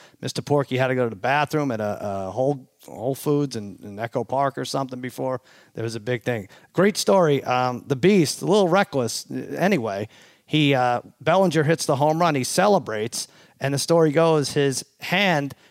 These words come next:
gets hooked. He, he's, like, high-fiving, but gets hooked on a guy with braces. And his finger gets stuck in the guy's braces. And Mister Porky said, uh, he's like, uh, "You know what? I felt bad for him 'cause that, that was a filthy mouth, but also I've known when the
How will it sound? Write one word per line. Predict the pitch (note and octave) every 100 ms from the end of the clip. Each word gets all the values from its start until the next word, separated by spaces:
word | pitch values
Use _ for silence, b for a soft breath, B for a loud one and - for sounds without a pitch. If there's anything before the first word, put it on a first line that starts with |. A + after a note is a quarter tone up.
| b
gets | D#3 D3+
hooked. | - G3+ F3 -
He, | - C#3+
he's, | C#3 C3+
like, | D3
high-fiving, | C3+ D#3+ D3+ D#3+ E3+
but | C#3+ C3
gets | C3 E3 -
hooked | A3+ G#3+ -
on | D3+ C#3+
a |
guy | C#3+ D3
with | C#3+ C3
braces. | C3 E3+ F#3 - F2 - b b
And | C3
his | C#3 -
finger | G3+ A#3 G#3
gets | D#3+ D#3
stuck | - - G#3 F3+
in | C3
the | C3
guy's | D3 D3 C#3
braces. | - F3+ G#3 - - - - b b b b b
And | - A#2+
Mister | C3 -
Porky | C3+ D#3+ D#3 B2+
said, | - C3
uh, |
he's | B2 A#2+
like, | B2 B2
uh, | A#2+ A#2+ -
"You | B2
know | B2
what? | B2 A#2+
I |
felt | A2+ B2+ A#2+
bad | B2 A#2+
for | - A2
him | G2+
'cause | G2 G#2+
that, | A2 A2
that | A#2+ A#2+
was | A#2
a | A2
filthy | - C#3 A#2+
mouth, | A2 A#2 A2 -
but | G#2+
also | A2 A2 -
I've | G2+ G2
known | A2 G#2+
when |
the | G#2+